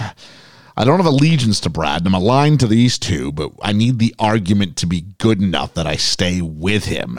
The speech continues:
And I was like, "All right, I, I, I buy this. You need to believe the life that you've been living has merit, has value.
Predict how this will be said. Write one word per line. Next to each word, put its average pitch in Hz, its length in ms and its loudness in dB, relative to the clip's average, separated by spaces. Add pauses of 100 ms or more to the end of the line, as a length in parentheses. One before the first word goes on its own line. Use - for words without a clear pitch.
And 120 160 -2
I 180 80 2
was 208 160 2
like, 220 140 0
"All 269 120 4
right, 208 340 0
I, - 60 -2
I, - 100 -2
I 208 60 0
buy 170 460 2
this. - 460 -6 (340)
You 131 100 2
need 170 120 4
to 170 60 2
believe 160 300 2
the 139 80 2
life 131 360 4
that 98 100 -4
you've 107 200 0
been 101 120 0
living 104 720 0 (1120)
has 113 300 -2
merit, 117 400 0
has 95 220 -4
value. 90 720 -6